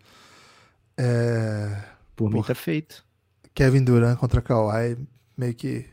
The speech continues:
Speaker 1: meio que vence o debate, eu acho, assim. Acho que
Speaker 2: Boa.
Speaker 1: é porque tá bem gostoso esse playoff, né? Tenho, tenho
Speaker 2: Tá,
Speaker 1: falado muito
Speaker 2: tá.
Speaker 1: sobre isso. Todo dia eu tweeto, né? Eu pego o campeonato do dia, né? Sei lá, Brasileirão,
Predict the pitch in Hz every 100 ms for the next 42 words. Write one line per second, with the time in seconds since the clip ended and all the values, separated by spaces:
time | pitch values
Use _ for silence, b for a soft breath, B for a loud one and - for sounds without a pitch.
0 | _ 123 113 127 110 117 113 131 117 107
1 | 107 107 101 127 107 101 117 - 131 131
2 | 160 - 247 190 B B B B B B
3 | - 196 - - 165 143 208 220 - 143
4 | 139 - 156 110 104 - 107 110 - 117
5 | 120 120 131 131 135 139 - 143 156 147
6 | 113 - 127 - 233 208 226 226 226 202
7 | 147 135 165 180 - 131 135 135 - 127
8 | 131 123 135 127 185 160 151 147 143 -
9 | _ - 131 143 139 131 147 120 143